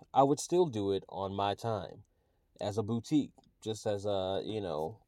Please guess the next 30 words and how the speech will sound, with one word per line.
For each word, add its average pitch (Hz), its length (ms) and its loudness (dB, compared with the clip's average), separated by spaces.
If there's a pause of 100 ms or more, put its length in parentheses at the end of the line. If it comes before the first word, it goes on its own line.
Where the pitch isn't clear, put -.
(720)
I'd, - 260 -6
I'd - 180 -2
still 196 180 6
have 156 180 4
a 127 80 4
regular 120 540 2
operating 110 560 0
schedule, 127 420 0
but 98 120 0
I 107 120 0
do 127 260 4
it 123 100 2
on 107 260 -2
my 107 160 -2
time. 120 260 -4
I 104 80 -2
wouldn't 107 360 0
rush 117 280 2
it. 127 200 4
I'd 85 240 -2 (460)
set 107 280 0
realistic 113 600 0
parameters 110 600 0
and 104 100 -6
schedules, 110 580 2
and 92 360 -8
the 101 80 -4
workload 113 420 4
would 98 140 0
be, 101 200 -6